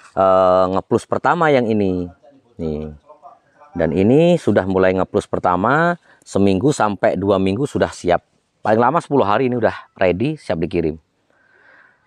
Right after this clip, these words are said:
Sekali lagi untuk teman-teman yang mau order silahkan ngelis dari sekarang, jangan mendadak, usahakan teman-teman ya. Takutnya kalau mendadak nih bibitnya nggak ready karena kita kesulitan di entres. Karena cuacanya ini teman-teman, cuacanya memang sangat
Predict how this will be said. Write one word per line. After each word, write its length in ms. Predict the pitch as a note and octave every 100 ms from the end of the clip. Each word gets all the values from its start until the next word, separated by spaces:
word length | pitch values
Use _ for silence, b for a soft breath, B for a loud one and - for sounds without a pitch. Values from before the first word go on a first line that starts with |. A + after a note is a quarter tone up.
| b _ _
Sekali 220 | - C3
lagi 180 | D3 F3
untuk 160 | G3 -
teman-teman 340 | D#3+ C#3 A#2
yang 160 | E3+ C3+
mau 220 | A#2+ A#2
order 340 | G#2 G2+ G#2+ C#3+
silahkan 680 | - G2+ - A2+ B2+ B2+ G2 -
ngelis 300 | A2 C3+ -
dari 180 | A#2 A2+
sekarang, 420 | - A#2 C#3 D3
jangan 220 | G#2+ G2+
mendadak, 480 | A2 A2+ A2+ A#2+ D#3
usahakan 340 | B2 A#2+ A#2+ C3
teman-teman 260 | C3+ C3 B2+
ya. 120 | G2 G#2+ b b b b b -
Takutnya 320 | A2+ A2+ E3+
kalau 180 | F3 D#3
mendadak 460 | D3+ C3+ B2+ C#3
nih 100 | F#3
bibitnya 800 | D3 A2 A#2 A#2 F3 F3+ E3 - - -
nggak 240 | B2+ A#2
ready 540 | D3 G3 D3+ A2 G#2+ G#2+
karena 420 | B2 E3 F3+ - -
kita 160 | - D#3+
kesulitan 460 | - C#3 C3+ C#3+ D#3
di 160 | A3 - - -
entres. 800 | F3+ F#3+ - F#3+ E3 - - _ _ b b b b b b b b -
Karena 280 | G2+ B2 D3
cuacanya 600 | B2 A2 - C3 D#3+ D3
ini 160 | C#3
teman-teman, 560 | C3 B2 A2+ G#2+ G#2 G2+
cuacanya 880 | F#2+ F2 F2 F#2 A#2 C3 C3+ C3+ A2+
memang 400 | E2+ F2 F#2+ G#2
sangat 520 | - F2+ E2 F2+ F2+